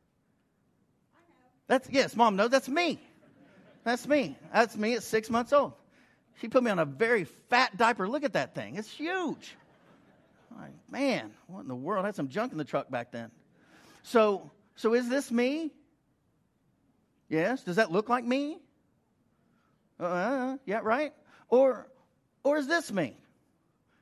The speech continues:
What were they thinking? Look at that. That's sixth grade. Six months, sixth grade, and we can't even afford pants. They're just cutting those off. And, and look at Skinny over here. That's my dad.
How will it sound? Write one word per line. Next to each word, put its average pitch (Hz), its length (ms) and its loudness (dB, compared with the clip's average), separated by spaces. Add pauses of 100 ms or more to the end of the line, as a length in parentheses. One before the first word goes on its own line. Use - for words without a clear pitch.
(340)
What 196 300 -2
were 143 120 -4
they 151 180 -2
thinking? 113 460 -8 (1000)
Look 151 180 -12
at - 100 -14
that. 131 120 -4
That's 196 180 2
sixth - 260 -8
grade. 123 220 -6
Six - 320 -6
months, 208 300 -2 (240)
sixth 226 240 -2
grade, 190 240 0
and 165 140 -2
we 151 80 -4
can't 202 300 -4
even 170 200 -6
afford 170 420 -6
pants. - 480 -10 (460)
They're 147 80 -10
just 127 180 -12
cutting 156 220 -4
those 156 240 -6
off. 170 340 -6 (800)
And, 165 220 -4
and 175 100 -4
look 196 140 -4
at 143 80 -10
Skinny 160 340 -6
over 117 140 -8
here. 107 200 -12 (420)
That's - 140 -10
my 131 100 -6
dad. 190 300 -6